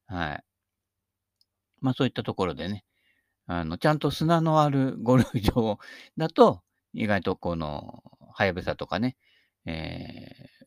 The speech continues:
ー、しっかりと、あの、ソールラウンドがついてるやつが結構有効になってきますかね。俺、どっちかっていうと、あの、結構、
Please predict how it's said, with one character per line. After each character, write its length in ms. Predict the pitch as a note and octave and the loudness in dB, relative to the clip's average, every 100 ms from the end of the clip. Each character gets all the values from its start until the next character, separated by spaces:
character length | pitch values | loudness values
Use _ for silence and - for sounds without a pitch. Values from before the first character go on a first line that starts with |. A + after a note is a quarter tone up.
| - _ | -20 _
ー、 640 | - - _ _ _ _ | -20 -20 _ _ _ _
し 140 | - A2+ | -6 -4
っ 20 | |
か 180 | - F#2+ | -2 -2
り 120 | - | -4
と、 220 | D2+ D2+ | -8 -8
あ 80 | D2+ | -10
の、 280 | C#2+ C2+ _ _ _ _ _ _ | -10 -14 _ _ _ _ _ _
ソ 220 | - C3 A#2 | -2 4 4
ー 40 | |
ル 140 | G#2+ | 6
ラ 140 | G#2+ G2 | 4 2
ウ 60 | |
ン 40 | F2 | 0
ド 80 | E2 | -4
が 140 | F2 | -6
つ 140 | - | -4
い 80 | A2+ | -4
て 160 | C3+ B2+ | -2 -2
る 280 | C3+ C3+ C#3 | -2 -2 -2
や 140 | D3 | -4
つ 120 | - | -6
が 120 | G3 | -6
結 200 | - A2+ - | -2 -4 -4
構 260 | - - _ _ _ _ - | -10 -10 _ _ _ _ -6
有 120 | F#2+ | -4
効 160 | - | -2
に 80 | E2+ | -4
な 80 | D#2+ | -4
っ 60 | - | -8
て 100 | - | -12
き 80 | |
ま 100 | D#2 | -10
す 80 | - | -6
か 120 | B2 | -4
ね。 200 | C#3+ C3+ _ - | -4 -6 _ -10
俺、 320 | G3+ G#3+ G#3+ | -6 -4 -2
ど 140 | G#3 | -4
っ 40 | G3+ | -4
ち 80 | |
か 100 | - | -4
っ 40 | F#3+ | -4
て 80 | F#3 | -2
い 40 | |
う 20 | |
と、 120 | - E3 | 0 0
あ 60 | |
の、 460 | D3+ D3 C#3 C3+ C3 - | 2 2 2 2 -2 -4
結 200 | D#3+ D3+ | -6 -4
構、 320 | - D#2 - | -6 -6 -8